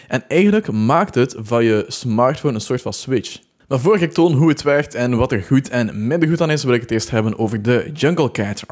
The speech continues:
Want wat is Razer Jungle Cat? Als je die kent, dan komt deze ook wel bekend voor. De Jungle Cat is eigenlijk een alternatief hierop.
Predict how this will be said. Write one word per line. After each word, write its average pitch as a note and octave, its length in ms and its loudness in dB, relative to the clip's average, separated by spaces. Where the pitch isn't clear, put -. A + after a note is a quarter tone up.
Want C3+ 420 2
wat D#3+ 360 0
is C#3+ 240 -2
Razer B2 420 0
Jungle D3+ 360 0
Cat? D#3+ 360 -2
Als B2 280 2
je A#2 400 4
die C3+ 140 2
kent, A#2+ 400 -2
dan G#2+ 260 2
komt A2 200 0
deze A2 240 2
ook A2 100 -2
wel A#2+ 100 0
bekend G#2 320 -2
voor. A#2 260 0
De A2+ 80 -6
Jungle B2+ 340 0
Cat C3+ 220 0
is A2 100 -4
eigenlijk A#2 380 2
een A2 320 0
alternatief B2 720 0
hierop. D3+ 720 -2